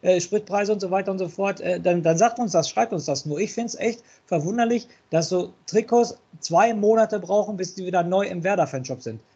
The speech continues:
Also es sind ja acht Wochen, das sind acht mal sieben, das sind sechsundfünfzig Tage. Also das finde ich schon richtig, richtig lange, dass man so auf ein Trikot warten muss. Also das, da fehlt mir eigentlich jede Erklärung für.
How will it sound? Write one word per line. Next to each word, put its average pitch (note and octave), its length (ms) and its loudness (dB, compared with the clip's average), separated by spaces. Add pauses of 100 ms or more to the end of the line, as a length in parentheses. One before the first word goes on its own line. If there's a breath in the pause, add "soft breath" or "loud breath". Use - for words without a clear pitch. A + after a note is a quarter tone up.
Also D#3+ 180 0
es D3 60 -6
sind G3 180 -2
ja E3+ 200 6
acht F#3+ 300 -4
Wochen, A3 380 0
das F3+ 160 -6
sind G3 200 -4
acht - 200 -10
mal F3+ 180 -2
sieben, G#3 120 -4
das E3+ 100 -4
sind F#3+ 100 -4
sechsundfünfzig G#3 680 -4
Tage. G#3+ 360 2 (260 loud breath)
Also D#3 120 2
das E3 120 0
finde G3+ 160 -2
ich G3 60 -2
schon G3 160 0
richtig, F3+ 560 -2
richtig F3+ 340 -4
lange, G3+ 320 2 (220 loud breath)
dass D3 100 -8
man E3+ 160 0
so E3+ 100 4
auf E3+ 120 4
ein E3 80 -6
Trikot F#3 280 -2
warten A#2+ 240 -2
muss. A2 140 -12
Also C3+ 140 -6
das, C3 220 -6
da B2 80 -10
fehlt C#3+ 240 -4
mir D3+ 80 -2
eigentlich D#3 200 -2
jede D#3+ 220 2
Erklärung D3 400 0
für. A2+ 180 -10